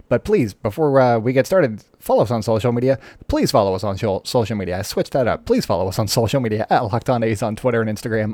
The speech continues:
I am at by Jason B on Twitter. And if you have any questions for us, and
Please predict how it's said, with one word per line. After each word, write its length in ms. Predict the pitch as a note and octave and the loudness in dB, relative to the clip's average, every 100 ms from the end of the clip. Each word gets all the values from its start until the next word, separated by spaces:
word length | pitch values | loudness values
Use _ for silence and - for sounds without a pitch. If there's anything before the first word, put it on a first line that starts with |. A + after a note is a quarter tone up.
| - | -4
I 140 | E3 | -2
am 80 | D3 | 0
at 120 | G#2 | 0
by 140 | A2+ A2 | 0 0
Jason 320 | G#2+ G#2 G#2 | -2 -2 -4
B 200 | G#2+ G#2 | -4 -6
on 240 | A#2+ C3 A2 | -4 -4 -2
Twitter. 340 | - F#3+ G#2+ - - _ | 0 2 2 -4 -20 _
And 360 | D3 F3+ G2+ E2+ | -4 -2 -2 -4
if 120 | G2+ | -4
you 60 | A2+ | -2
have 100 | G#2+ | -2
any 100 | A#2 | -2
questions 380 | E3 D#3+ D#3 - | -2 -2 -4 0
for 220 | E3+ F3+ | 2 2
us, 140 | - - - - | -2 -12 -20 -8
and 280 | A#2 A2+ G#2+ | -2 -2 -2